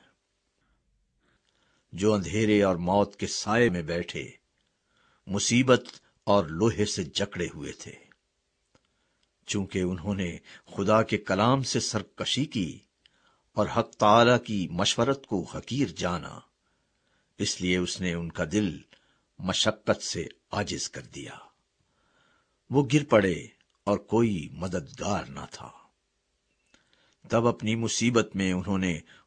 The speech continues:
خداوند سے فریاد کی اور اس نے ان کو ان کے دکھوں سے رہائی بخشی۔ وہ ان کو اندھیرے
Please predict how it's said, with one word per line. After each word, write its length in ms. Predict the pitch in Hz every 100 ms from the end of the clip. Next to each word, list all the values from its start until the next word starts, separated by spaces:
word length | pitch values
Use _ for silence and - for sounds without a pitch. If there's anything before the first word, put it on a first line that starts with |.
| - -
خداوند 400 | 95 113 131 139
سے 180 | -
فریاد 520 | 104 92 85 90 85 -
کی 240 | - - - _ _ _ _ _ _ _ _ _
اور 300 | - 95 90 - 117
اس 220 | 127 120
نے 80 | 113
ان 180 | 107
کو 340 | 92 95 - - _ -
ان 160 | 95
کے 140 | - 82
دکھوں 440 | - 110 - 101
سے 320 | - - 73 -
رہائی 340 | 98 90 98 127
بخشی۔ 440 | 110 - - - _ _ _ _ _ _ _ _ _ _ _ _ _ _ _ _ _
وہ 220 | 113 139
ان 140 | 151 143
کو 200 | 143 135
اندھیرے 520 | 113 120 127 123 104